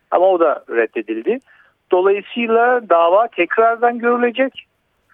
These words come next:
Dava tekrardan görüleceği için de sonucun ne olacağı belli değil. Bu nedenle Orman Bölge Müdürlüğü'nün kesinlikle oradaki,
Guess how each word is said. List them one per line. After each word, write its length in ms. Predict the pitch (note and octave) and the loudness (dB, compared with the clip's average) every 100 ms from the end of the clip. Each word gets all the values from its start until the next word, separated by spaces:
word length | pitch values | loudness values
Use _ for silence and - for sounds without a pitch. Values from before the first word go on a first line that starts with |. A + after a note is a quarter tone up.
| _ _ - | _ _ 0
Dava 400 | D#3+ F#3 G#3+ G#3 | 2 4 2 0
tekrardan 640 | A3+ A3 G#3+ G3+ G3 G3 | -4 0 0 2 0 0
görüleceği 640 | G3 F#3+ G3 F#3+ G#3 G#3 | 0 2 0 0 0 0
için 320 | G3+ - G#3 G#3 | -2 -6 -4 -2
de 100 | G3 | -2
sonucun 460 | - F#3 F#3 G#3+ G3 | -2 -4 -2 -4 0
ne 80 | |
olacağı 560 | F3 F3+ G#3 G#3 A#3 A3 | 2 2 0 2 0 0
belli 300 | A#3+ A#3 A#3 | -2 -2 -2
değil. 200 | B3+ C4 - _ _ _ | -2 -4 -8 _ _ _
Bu 140 | A3 | 0
nedenle 520 | G#3+ F#3 F3+ F#3 A3 C4 | 2 2 0 2 0 2
Orman 460 | G3 F#3+ G3+ G3+ | 2 2 0 2
Bölge 260 | F#3+ F3+ G3 | 0 0 -4
Müdürlüğü'nün 560 | F#3 E3+ D#3+ E3+ F#3+ | -2 -2 -2 -4 -6
kesinlikle 540 | G3 F3+ - F#3 F3 F3+ | -6 -6 -6 -10 -2 0
oradaki, 520 | E3+ D#3+ D#3 - | 0 0 -2 -2